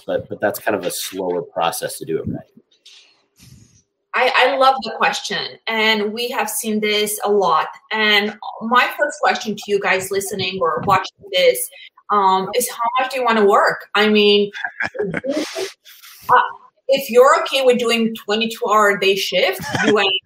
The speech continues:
Speaker 2: you know, your spouse and two other friends, because you're just getting started, uh, you're already done writing the copy. You're gonna have to answer to, uh, all your affiliates or the Maxwell account managers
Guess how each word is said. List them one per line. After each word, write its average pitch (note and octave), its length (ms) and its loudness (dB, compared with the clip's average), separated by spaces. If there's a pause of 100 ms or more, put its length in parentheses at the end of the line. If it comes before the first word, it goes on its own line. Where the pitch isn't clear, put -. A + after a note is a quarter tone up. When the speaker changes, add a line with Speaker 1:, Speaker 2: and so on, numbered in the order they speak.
(240)
Speaker 2:
you G3+ 60 0
know, F#4+ 80 0
your - 200 2
spouse - 680 2
and G3+ 180 -2
two G#3+ 140 -2
other G3 260 0
friends, G#3 340 -2
because G3 360 -2
you're F#3+ 160 -2
just G3+ 180 2
getting G3 280 -2
started, G3 560 2 (320)
uh, G#3 480 6
you're G#3 180 4
already B3+ 320 2
done A#3 240 2
writing G#3 260 2
the F#3+ 180 -4
copy. G3 520 -2
You're G#3 140 2
gonna G3+ 200 -2
have G#3 240 -2 (140)
to - 160 -2
answer G#3 420 2 (140)
to, F#3+ 440 6 (240)
uh, F#3+ 60 -2 (380)
all B3 180 6
your G#3 240 4
affiliates F3+ 680 -2
or F#3+ 440 2
the G3+ 80 0
Maxwell F#3+ 400 -2 (100)
account - 220 2 (480)
managers F#3 360 2